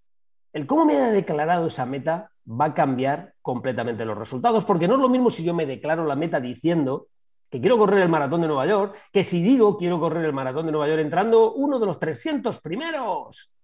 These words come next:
Cambia todo, ¿eh? Y si digo que quiero correr el maratón de Nueva York entrando uno de los trescientos primeros y además sponsorizado por el señor Luis Ramos, pues la cosa también <laughs> cambia mucho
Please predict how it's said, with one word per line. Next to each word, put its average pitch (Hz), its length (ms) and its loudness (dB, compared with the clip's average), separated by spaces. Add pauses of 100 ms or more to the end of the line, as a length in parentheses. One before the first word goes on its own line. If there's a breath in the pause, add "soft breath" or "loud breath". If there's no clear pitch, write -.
(220)
Cambia 139 260 0
todo, 123 300 0
¿eh? 135 200 -4 (100)
Y 151 140 2
si 151 340 0
digo 254 440 6
que 156 140 -2
quiero 254 220 0
correr 285 240 -2
el 262 60 -2
maratón 247 640 -2
de 226 80 2
Nueva 185 220 2
York 220 320 2 (100)
entrando 220 400 -2
uno 269 120 0
de 240 60 2
los 202 100 0
trescientos 214 440 -4
primeros 202 360 0
y 160 40 -2
además 180 520 -6 (400)
sponsorizado 143 920 -2
por 135 120 -6
el 127 60 -8
señor 151 280 -6
Luis 120 360 -6
Ramos, 123 480 -6 (340)
pues 117 200 -10
la 113 160 -8
cosa 147 340 -4
también 135 640 -4
<laughs> - 20 -20
cambia 160 760 2
mucho 190 720 2